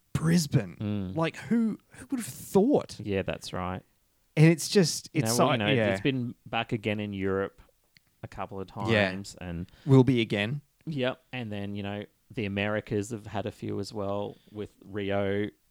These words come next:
Speaker 2: and Los Angeles.
Speaker 1: Salt Lake.
Speaker 2: Yep.
Speaker 1: Like,
Speaker 2: And,
Speaker 1: and,
Speaker 2: you
Speaker 1: I
Speaker 2: know
Speaker 1: mean, the Asian countries have had the absolute run of it since Sydney. Like
Speaker 2: Yeah.
Speaker 1: we've said before, there's been so many Asian countries that have held both summer and
Speaker 2: And, you
Speaker 1: winter
Speaker 2: know, and
Speaker 1: games.
Speaker 2: the big logistical thing for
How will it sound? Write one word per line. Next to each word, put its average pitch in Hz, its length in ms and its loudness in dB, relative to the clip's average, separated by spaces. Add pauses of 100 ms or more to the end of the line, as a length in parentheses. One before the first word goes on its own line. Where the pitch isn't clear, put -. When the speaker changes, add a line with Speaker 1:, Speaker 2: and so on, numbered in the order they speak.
(280)
Speaker 2:
and 113 140 -8
Los - 240 -10
Angeles. 104 1040 -12
Speaker 1:
Salt 101 280 0
Lake. 113 460 -4
Speaker 2:
Yep. 101 280 -12 (280)
Speaker 1:
Like, 123 420 2
Speaker 2:
And, - 160 -6
Speaker 1:
and, 143 80 4
Speaker 2:
you 143 60 2
Speaker 1:
I - 40 4
Speaker 2:
know 143 60 6
Speaker 1:
mean, 139 100 6
the 120 100 6
Asian 127 320 6
countries 113 400 -2
have 110 120 -4
had 113 160 0
the 110 100 0
absolute 107 440 0
run 101 440 -2
of 104 140 -6
it 87 120 -6
since - 300 -6
Sydney. 87 420 -4
Like 92 300 0
Speaker 2:
Yeah. 107 60 -6
Speaker 1:
we've 104 140 -2
said 110 200 4
before, 110 340 4
there's 95 140 -2
been 107 180 -4
so 110 260 2
many 120 220 0
Asian 101 300 -2
countries 104 380 -6
that 104 100 -4
have 95 80 -4
held 101 200 -2
both 101 220 0
summer 104 280 -4 (100)
and 107 160 -4
Speaker 2:
And, 151 100 0
you 156 80 0
Speaker 1:
winter 117 80 0
Speaker 2:
know, - 140 0
and - 120 -2
Speaker 1:
games. 117 300 -8
Speaker 2:
the 131 100 -4
big 139 220 0
logistical 117 560 -4
thing 98 380 -10
for - 360 -10